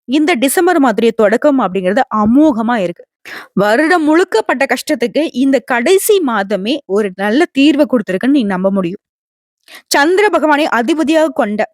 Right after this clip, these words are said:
அழகுக்கு பெயர் போன கடகராசிக்கு, உங்களுடைய ஜாதகத்துல சூரிய பகவானை பொறுத்த வரைக்கும் ஐந்தாம் இடத்துல அமர்ந்திருக்காரு. இதனால, வெளிநாடு செல்வதற்காக நீ எடுக்கக்கூடிய முயற்சிகள் எல்லாமே வெற்றியை கொடுக்கும்.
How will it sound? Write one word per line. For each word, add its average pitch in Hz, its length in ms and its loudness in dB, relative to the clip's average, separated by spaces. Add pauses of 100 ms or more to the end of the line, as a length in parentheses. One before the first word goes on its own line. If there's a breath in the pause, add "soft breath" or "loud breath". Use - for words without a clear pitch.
(420 soft breath)
அழகுக்கு 285 560 2
பெயர் 247 320 2
போன 262 320 0
கடகராசிக்கு, 208 800 -2 (640)
உங்களுடைய 320 560 2 (560)
ஜாதகத்துல 269 540 0
சூரிய 381 380 2
பகவானை 285 320 0
பொறுத்த 226 240 -4
வரைக்கும் 285 240 -4
ஐந்தாம் 330 540 0
இடத்துல 233 240 -2 (120)
அமர்ந்திருக்காரு. 196 560 -2 (580)
இதனால, 302 440 2
வெளிநாடு 330 440 2
செல்வதற்காக 240 640 -2
நீ 233 140 -4
எடுக்கக்கூடிய 269 420 0
முயற்சிகள் 226 340 0
எல்லாமே 233 180 2
வெற்றியை 226 420 -2
கொடுக்கும். 196 480 0